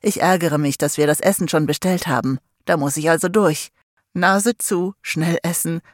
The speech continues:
noch schneller bezahlen und weg. Mit Uli kommt es gar nicht erst so weit. „Willst du nicht gleich vorbeikommen?“, schreibt er gleich zur Begrüßung in der App und legt nach: „Ich wasche mich noch kurz unten rum.“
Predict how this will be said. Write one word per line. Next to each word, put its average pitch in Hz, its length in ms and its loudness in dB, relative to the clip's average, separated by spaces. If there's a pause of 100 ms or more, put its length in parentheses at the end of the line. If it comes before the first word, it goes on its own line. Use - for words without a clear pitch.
noch 208 240 0
schneller 180 320 4
bezahlen 180 640 0 (240)
und 196 220 0
weg. - 280 -6 (1300)
Mit 196 240 0
Uli 233 340 4
kommt 190 300 2
es 160 220 0
gar 151 160 0
nicht 131 200 -2
erst 131 220 0
so 139 140 -2
weit. 117 440 -6 (580)
„Willst 185 260 -6
du 156 60 0
nicht 151 160 -2
gleich 160 240 4
vorbeikommen?“, 185 720 0 (160)
schreibt 170 340 0
er 151 100 0
gleich 165 280 0
zur 170 120 0
Begrüßung 170 540 0
in 156 140 -2
der 131 180 4
App - 180 -2
und 165 300 -6
legt 147 260 -4
nach: 143 340 0 (520)
„Ich 156 260 0
wasche 180 220 2
mich 151 180 0
noch 151 200 -2
kurz 170 240 0
unten 165 320 -2
rum.“ 123 340 -2